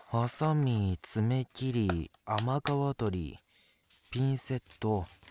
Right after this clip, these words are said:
毛抜き、耳かきが入ってんの。ちょっとだけ気になるって時とかにめっちゃ便利。お？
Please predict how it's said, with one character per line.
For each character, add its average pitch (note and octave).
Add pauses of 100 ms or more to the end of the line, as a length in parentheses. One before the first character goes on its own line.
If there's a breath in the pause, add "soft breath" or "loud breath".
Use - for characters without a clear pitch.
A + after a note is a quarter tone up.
(300 soft breath)
毛 G2+
抜 A#2
き、 A#2+ (440)
耳 D#3+
か F#3
き C3+
が F#2
入 E2+
っ -
て E2
ん D#2+
の。 D#2 (1040)
ち -
ょ -
っ D3+ (220)
と G3
だ F#3
け F3
気 F3+
に F3+
な F3+
る E3
っ - (180)
て C3+
時 C#3+
と B2
か A#2
に B2
め G2
っ G2+ (140)
ち -
ゃ -
便 B2
利。 F#2 (2000)
お？ B2+